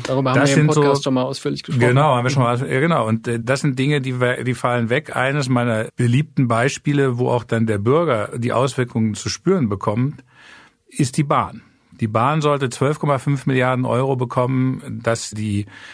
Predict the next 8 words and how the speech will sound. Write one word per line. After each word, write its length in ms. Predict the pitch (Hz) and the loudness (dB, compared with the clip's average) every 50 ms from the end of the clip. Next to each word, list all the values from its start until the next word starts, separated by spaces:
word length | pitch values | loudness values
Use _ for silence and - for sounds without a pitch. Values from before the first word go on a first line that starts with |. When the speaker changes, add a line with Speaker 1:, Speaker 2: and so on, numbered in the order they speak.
| - - _ | -20 -10 _
Speaker 2:
Gleise 640 | - 117 117 123 135 143 131 139 131 131 131 131 123 | 0 0 2 2 0 0 0 2 2 2 2 0 0
saniert 520 | 113 123 117 113 123 123 127 127 123 - | 0 2 2 4 4 4 4 2 0 0
werden, 280 | 123 123 123 123 127 120 | 0 0 2 2 2 0
dass 180 | 117 110 - | 0 0 0
sie 120 | - 117 107 | -2 -2 0
wieder 160 | 110 110 107 | 0 0 -2
pünktlich 420 | 104 - 135 147 156 - 147 131 | 0 0 -2 -2 0 -2 -6 -6
kommt. 380 | - - 135 127 131 139 - - | 0 0 0 0 0 -4 -8 -16